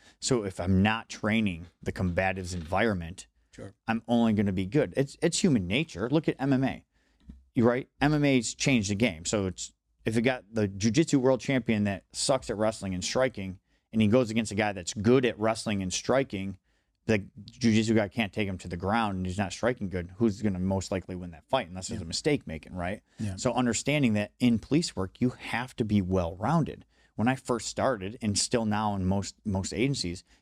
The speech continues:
Speaker 1: you have the D T guys over here. You have the range guys over here, okay? Well, I'm a range guy. I don't need D T training. I don't need to grapple. I have a gun. Okay, well, and realistically, in use of force situations, your gun is probably used point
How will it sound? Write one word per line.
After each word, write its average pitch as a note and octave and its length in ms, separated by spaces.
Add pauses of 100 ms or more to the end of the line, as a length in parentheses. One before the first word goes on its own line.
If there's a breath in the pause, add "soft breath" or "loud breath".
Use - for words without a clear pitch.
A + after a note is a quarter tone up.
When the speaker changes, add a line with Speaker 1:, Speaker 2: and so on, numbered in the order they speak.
Speaker 1:
you G#2+ 120
have F#2+ 320
the G#2+ 100
D A2+ 300
T D3 240
guys G2 460
over G2+ 220
here. C#3 260 (480)
You A2+ 80
have A#2+ 180
the A2+ 80
range A#2+ 540
guys D#2 460 (120)
over G#2 240
here, B2 360 (460)
okay? A#2 220 (440)
Well, G2+ 140
I'm A2+ 160
a G#2 60
range A2 360
guy. D#2+ 200 (120)
I C#3+ 240
don't F3 280
need A#2+ 520
D A2+ 160
T C#3+ 220
training. E2+ 420 (180)
I A#2 60
don't D#3+ 160
need F3+ 200
to D#3 60
grapple. G#2 380
I A#2+ 120
have C3 240
a A2 80
gun. A2 320 (320)
Okay, C3+ 220
well, A#2+ 300
and C3+ 200 (180)
realistically, A#2 720
in G#2 100
use D3+ 180
of C3 60
force C3+ 240
situations, A2 520
your G2 80
gun A#2+ 200
is A2 80
probably A2+ 240
used G2+ 300
point C3 300